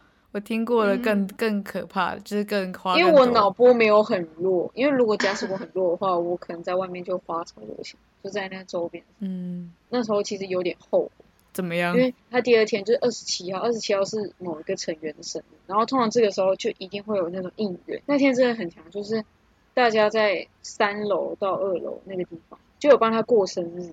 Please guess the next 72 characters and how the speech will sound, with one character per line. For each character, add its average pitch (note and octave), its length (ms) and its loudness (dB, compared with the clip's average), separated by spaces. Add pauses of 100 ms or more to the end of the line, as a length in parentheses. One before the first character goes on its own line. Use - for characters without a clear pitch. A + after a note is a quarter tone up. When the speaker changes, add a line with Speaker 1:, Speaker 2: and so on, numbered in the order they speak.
(120)
Speaker 3:
然 E3+ 140 -4
后 G3+ 100 -2
有 F#3+ 160 -4
买 E3+ 180 -8
蛋 E3 200 -6 (100)
糕 - 160 -16 (160)
之 F#3 280 -12
外， F#3 280 0
然 F3 100 -4
后 F#3+ 60 -4
还 F#3 200 -4
排 - 280 -8
了 E3+ 140 0
一 E3+ 80 -4
个 F3 160 -6
就 F#3+ 100 -10
是 F#3 220 -12 (320)
拉 F#3 220 -2
拉 F#3+ 100 -6
熊 - 160 -14
的 - 160 -20
蛋 D#3+ 120 -6 (140)
糕， - 100 -20 (260)
Speaker 1:
嗯。 G#3 100 -12
Speaker 3:
然 G3+ 100 -4
后 - 20 -2
是 A#3+ 120 2
有 G3 160 2
蜡 F3 260 0
烛 - 140 -18 (100)
的 - 140 -20
那 E3 100 -18
种， - 140 -20
Speaker 1:
嗯。 G3+ 280 -6
Speaker 3:
然 G3 80 -6
后 G#3+ 60 -2
真 A#3+ 160 0
的 A#3+ 60 0
很 F3+ 180 -6
像。 - 160 -8 (180)
他 A3+ 120 -4
回 F3 240 -4
去 F#3+ 260 -8
嘛， E3+ 80 -12 (140)
然 F#3+ 100 -10
后 G#3 140 -4 (260)
就 A3 80 -16
是 A3+ 160 -12
之 A3 160 -4
后 G#3+ 140 0
有 F3+ 100 -2
采 - 400 -12
访， E3 140 -10 (120)
然 F#3 80 -8
后 G3 80 -4
就 A3+ 140 0
问 A3 260 2
说 F3 360 -2 (560)
：“你 G#3 120 -4
哪 G3 160 -4
一 F3+ 60 -10
次 G3+ 260 -6 (280)
生 F#3 340 -6
日？ F#3 160 -12 (220)
然 F3 100 -6
后 F3+ 100 -6 (120)
你 F3+ 40 -18
最 G#3 180 -4
印 G3 140 -16
象 F3+ 200 -18
深 - 120 -20 (160)
刻？” - 200 -18